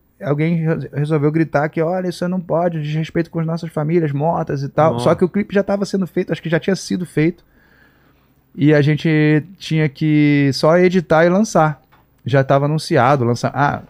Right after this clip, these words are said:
Speaker 1: foi por isso, quando eu anunciei, fiz alguma história, olha, fizemos aqui.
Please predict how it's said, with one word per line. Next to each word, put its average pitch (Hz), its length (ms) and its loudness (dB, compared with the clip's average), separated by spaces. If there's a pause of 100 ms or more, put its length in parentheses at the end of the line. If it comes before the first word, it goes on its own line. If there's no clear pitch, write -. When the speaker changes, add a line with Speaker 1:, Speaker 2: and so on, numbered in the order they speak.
(140)
Speaker 1:
foi 143 100 -6
por 160 140 -6
isso, 147 160 -4
quando 147 140 -4
eu 143 60 0
anunciei, 160 840 0 (260)
fiz 143 160 -6
alguma 147 220 -2
história, 151 600 2
olha, 165 200 0
fizemos 143 340 -4
aqui. - 180 -12